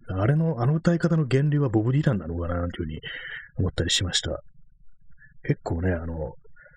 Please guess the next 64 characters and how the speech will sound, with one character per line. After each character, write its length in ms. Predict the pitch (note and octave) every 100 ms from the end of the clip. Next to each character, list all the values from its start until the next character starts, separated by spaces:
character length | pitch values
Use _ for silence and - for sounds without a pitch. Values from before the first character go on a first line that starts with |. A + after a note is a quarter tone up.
| - - - - - - - -
あ 80 | G#2
り 80 | B2+
ま 100 | C3
す 160 | -
よ 80 | D#2+
ね。 100 | E2 -
そ 160 | -
の 100 | F#2+
元 300 | G2 G#2+ A#2+
を 60 | D3+
た 120 | D3+
ど 100 | E3
っ 60 | F3
て 100 | A2
み 100 | A#2
れ 100 | B2
ば、 320 | F2 E2 D#2+
あ 60 | A2
ん 40 |
な、 60 | A2+
こ 140 | B2
ん 40 |
な 80 | C3+
と 100 | B2
こ 60 | A#2
ろ 100 | B2+
に 100 | F#2
み 80 | F#2+
た 80 |
い 40 | G2
な 100 | F2
感 220 | - G2+
じ 120 | F#2+
で、 200 | G2 F#2+ C3+
実 240 | A#2+ -
は 80 | B2
そ 100 | G#2
の 100 | F#2
ボ 100 | F2+
ブ・ 100 | G#2
デ 80 | G#2+
ィ 40 |
ラ 100 | G#2+
ン 40 | F2
の 120 | D#2+
ね、 60 | D2 - D#2+ - - - - - - - -
歌 120 | -
唱 200 | - A2
ス 100 | G2+
タ 80 | A#2
イ 40 |
ル 60 | G2
み 60 | F#2
た 80 |
い 20 | F2+
な 80 |
の 40 | E2+
が 120 | E2
こ 260 | - D#2 -
う、 180 | - - - - -
今 180 | G2 F2+
の 60 | D#2+
ね、 140 | D#2+
こ 160 | - D2+